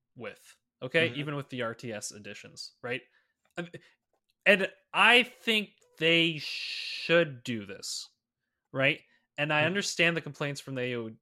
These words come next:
Speaker 1: E two community specifically, but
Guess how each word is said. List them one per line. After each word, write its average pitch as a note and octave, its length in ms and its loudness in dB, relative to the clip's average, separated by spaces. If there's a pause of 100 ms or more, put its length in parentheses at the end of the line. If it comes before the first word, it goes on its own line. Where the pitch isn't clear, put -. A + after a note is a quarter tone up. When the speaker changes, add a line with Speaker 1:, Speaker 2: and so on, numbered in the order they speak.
(100)
Speaker 1:
E A#2+ 140 -12
two D#3 380 -8
community F3+ 360 -6
specifically, G3 720 -6 (600)
but C#3+ 380 4